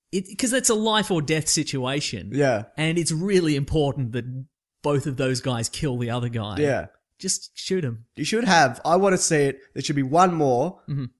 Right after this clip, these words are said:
Speaker 2: where the good guy drops his gun and the bad guy shoots him, and then it's the end of the movie.
Speaker 1: <laughs> Wow, yeah.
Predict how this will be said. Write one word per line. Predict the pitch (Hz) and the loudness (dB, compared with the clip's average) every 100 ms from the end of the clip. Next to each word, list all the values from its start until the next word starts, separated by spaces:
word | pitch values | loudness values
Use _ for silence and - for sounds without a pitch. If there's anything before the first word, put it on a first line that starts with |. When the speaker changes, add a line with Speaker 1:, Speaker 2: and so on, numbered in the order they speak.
| _ | _
Speaker 2:
where | 139 151 | 2 2
the | 143 143 | 4 2
good | 165 156 | 0 2
guy | 151 143 | 2 2
drops | 139 131 | 2 -2
his | 131 113 | -6 -4
gun | 135 120 113 98 | -2 0 0 -2
and | 131 | -4
the | |
bad | 117 135 123 117 | -2 0 0 0
guy | 117 | -2
shoots | 110 - 110 - | -2 -4 -6 -6
him, | 104 - | -8 -8
and | - | -4
then | 127 | -2
it's | 120 | -2
the | 123 107 | -4 -4
end | 113 | -4
of | 107 | -6
the | |
movie. | 107 107 101 101 - | -6 -6 -6 -10 -10
Speaker 1:
<laughs> | 190 | -4
Wow, | 240 214 | 0 2
yeah. | 170 214 151 | 2 2 0